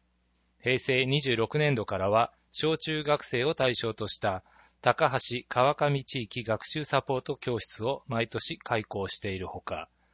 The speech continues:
令和五年度からは公民館障害教育の一環として、子どもから高齢者までを対象とした漢字検定に取り組んでいます。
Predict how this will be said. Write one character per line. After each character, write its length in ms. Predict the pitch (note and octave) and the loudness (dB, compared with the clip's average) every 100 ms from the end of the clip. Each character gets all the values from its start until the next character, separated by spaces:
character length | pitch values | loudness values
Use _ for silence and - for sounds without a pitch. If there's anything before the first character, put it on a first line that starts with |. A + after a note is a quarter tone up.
| _ _ _ - | _ _ _ 0
令 180 | E3+ E3+ | 2 4
和 200 | D#3+ - | 2 0
五 160 | A#2+ C3 | 0 2
年 160 | D3 | 2
度 120 | G#2+ | 0
か 120 | - F2+ | -4 -6
ら 140 | E2+ | -4
は 220 | D#2+ F#2 _ _ _ - | -6 -8 _ _ _ -8
公 200 | B2+ D#3 | 0 2
民 220 | D#3+ D3+ | 2 0
館 260 | - C#3+ D3 | 2 2 2
障 260 | - D3 D3 | 0 0 2
害 240 | C#3 C#3+ | 0 0
教 260 | - D3 C#3 | -2 0 0
育 220 | G#2 G#2+ | -2 -2
の 160 | A2 - | -2 -2
一 120 | B2 | -10
環 240 | - A2+ G2 | -4 -2 -2
と 120 | F2+ | -4
し 120 | - | -4
て、 240 | - E2 - _ _ _ _ - | -4 -8 -12 _ _ _ _ -8
子 140 | A2 | -2
ど 80 | B2+ | 0
も 120 | B2+ | 2
か 120 | B2 | 4
ら 140 | B2+ C3 | 4 2
高 220 | C3+ C#3+ | 0 0
齢 140 | D3 | 0
者 140 | - A#2+ | 2 2
ま 140 | A2+ | 2
で 100 | A2 | 2
を 100 | B2+ | 0
対 220 | - B2 | 0 0
象 200 | - A#2+ | 0 -4
と 120 | - A#2 | -2 -2
し 100 | - | 0
た 220 | A#2 - _ _ | 0 0 _ _
漢 200 | - C3 | 0 2
字 140 | C#3+ C#3 | 2 0
検 280 | C#3+ C#3 - | 2 2 2
定 200 | A#2+ B2 | 2 2
に 160 | E3 | -2
取 180 | - A2+ | -4 -4
り 60 | G#2+ | -4
組 160 | G2 | -4
ん 20 | F2+ | -4
で 120 | F2 | -4
い 40 | |
ま 160 | E2 D#2+ | -6 -6
す。 220 | - | -10